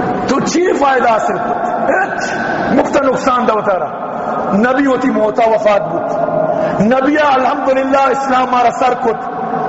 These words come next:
نو ما وشم اگر ما اسلام نہ زورا۔ نو شمار کے اسی نیک وقت ما وشم۔ تو اللہ پاک اگر مرچی یہ اسلام کے میں نبی خونہ ہی ذریعہ، اسی درج،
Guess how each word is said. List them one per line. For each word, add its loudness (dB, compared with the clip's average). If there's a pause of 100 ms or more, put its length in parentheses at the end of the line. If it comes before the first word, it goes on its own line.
(160)
نو 2
ما 2
وشم 0
اگر 2
ما 0
اسلام 0
نہ 2 (120)
زورا۔ 0 (600)
نو 2
شمار 2
کے 0
اسی -2
نیک -2
وقت 0
ما 0
وشم۔ 0 (760)
تو 4
اللہ 2
پاک 2
اگر 2
مرچی 2 (400)
یہ 0
اسلام 0
کے 2
میں -2
نبی 2 (100)
خونہ 2
ہی 2
ذریعہ، 2 (340)
اسی 0
درج، 0